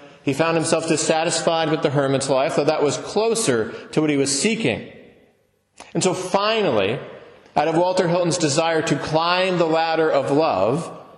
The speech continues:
he came here to this place.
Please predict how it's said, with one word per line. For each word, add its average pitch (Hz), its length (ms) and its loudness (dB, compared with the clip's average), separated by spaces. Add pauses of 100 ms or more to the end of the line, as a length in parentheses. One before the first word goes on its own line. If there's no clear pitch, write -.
(400)
he 139 100 -4
came 147 220 2
here 123 1000 0
to 143 100 2
this 165 320 0
place. - 960 -4